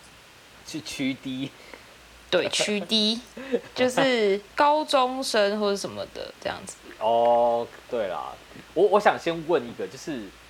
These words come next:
Speaker 1: 在刘海上面放发卷会有什么效果？
Speaker 2: 他其实，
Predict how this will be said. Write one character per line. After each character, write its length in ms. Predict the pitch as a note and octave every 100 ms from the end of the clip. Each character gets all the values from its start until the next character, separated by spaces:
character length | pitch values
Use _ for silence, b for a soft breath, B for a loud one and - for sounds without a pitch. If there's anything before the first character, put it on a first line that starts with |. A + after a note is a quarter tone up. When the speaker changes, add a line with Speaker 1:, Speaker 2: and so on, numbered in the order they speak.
| - B - -
Speaker 1:
在 140 | -
刘 180 | D#3+ C3
海 100 | D3
上 140 | C3 D3
面 100 | C#3+
放 180 | D3+ A#2
发 240 | F2+ F2+
卷 160 | - F#2+ D#2
会 100 | D3+
有 60 | B2
什 60 |
么 60 | -
效 140 | - -
果？ 100 | C#2+ - - - - - -
Speaker 2:
他 160 | - A#4
其 220 | C5+ G#3
实， 320 | F#3 F3+ D#4+